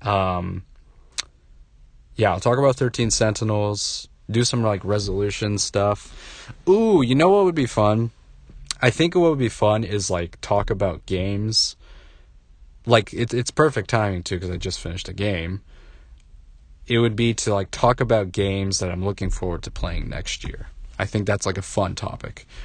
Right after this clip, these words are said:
Um, and, uh, you know, kind of, like, break it down, you know, theorize or, you know, hypotheticals, whatever. Um, so that'll be a topic for discussion for tomorrow. And I'm gonna save that. It's gonna be the thirty-first.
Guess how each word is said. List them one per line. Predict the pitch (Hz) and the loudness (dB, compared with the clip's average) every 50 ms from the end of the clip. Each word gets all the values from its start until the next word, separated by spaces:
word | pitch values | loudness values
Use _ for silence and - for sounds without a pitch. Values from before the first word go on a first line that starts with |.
| - - - - - | -14 -14 -14 -10 -4
Um, | 101 98 98 95 92 90 87 85 85 85 85 87 - - - - - - - - - | 0 2 2 2 2 2 0 -2 -4 -6 -8 -10 -12 -16 -20 -20 -20 -20 -14 -8 -4
and, | 95 92 90 90 87 82 95 | -2 -2 -2 -2 -2 -2 -2
uh, | 92 92 90 87 85 82 85 85 85 90 - - - - - - | -2 0 0 0 -2 -2 -4 -4 -6 -8 -10 -14 -20 -20 -16 -10
you | - 98 | -8 -6
know, | 90 90 95 | -6 -6 -4
kind | - 107 101 | -2 0 0
of, | 95 87 | 0 -2
like, | 92 92 90 | -4 -6 0
break | 95 120 127 123 113 | 4 6 6 6 6
it | 127 110 | 2 2
down, | 104 110 107 104 104 101 101 101 98 98 101 - - - - - - - - - - - - - - | 2 2 4 4 4 2 2 2 0 -2 -4 -6 -10 -16 -20 -20 -20 -20 -20 -20 -20 -20 -16 -8 -4
you | 107 98 | -4 -2
know, | 92 90 87 90 | -2 -2 -2 -4
theorize | - - - 98 92 90 90 90 90 90 87 87 | -4 -2 0 0 2 2 2 0 0 -2 -2 -4
or, | 90 90 90 85 - - - | -6 -6 -6 -8 -12 -12 -10
you | - 67 | -10 -8
know, | 67 | -6
hypotheticals, | - 101 95 87 - - - 69 65 78 - - 62 - 98 101 | -4 -4 -4 -4 -4 -4 -4 -4 -4 -6 -8 -10 -10 -8 -8 -6
whatever. | 95 71 65 - - - 113 - - - - - - - - - | -6 -6 -6 -6 -8 -10 -12 -12 -10 -8 -8 -8 -8 -10 -10 -2
Um, | - 98 107 107 101 98 98 95 95 95 95 - - - - - - - - | 2 2 4 4 4 2 0 -2 -4 -6 -8 -10 -16 -20 -20 -20 -14 -8 -2
so | - - | 2 4
that'll | 127 131 139 | 6 6 6
be | 139 135 | 6 4
a | |
topic | 120 - 123 113 107 104 95 | 4 4 4 4 4 2 -2
for | - - 104 | -4 -4 -4
discussion | 92 - - - 101 95 - - 95 90 | -4 -4 -2 -2 -2 -2 -2 -4 -6 -4
for | - - | -6 -8
tomorrow. | - - - 101 98 95 92 85 53 - - - - - - - - - - - | -8 -6 -2 0 2 2 2 0 -2 -6 -6 -8 -10 -12 -16 -20 -20 -20 -18 -12
And | - 98 | -10 -6
I'm | 92 92 | -4 -4
gonna | 92 92 | -4 -2
save | - - - 104 101 95 92 | -2 0 2 2 2 0 0
that. | 98 95 90 90 90 - - - - - - - - - - | 0 0 0 0 0 -2 -6 -12 -20 -20 -20 -20 -20 -18 -14
It's | - - | -8 -4
gonna | - 101 98 | -2 0 0
be | 104 | 0
the | 107 107 | -2 -2
thirty-first. | 104 - 117 110 110 107 - 123 120 135 170 196 - - - - - - | -2 0 2 2 2 2 2 2 2 2 2 0 -4 -6 -8 -8 -12 -16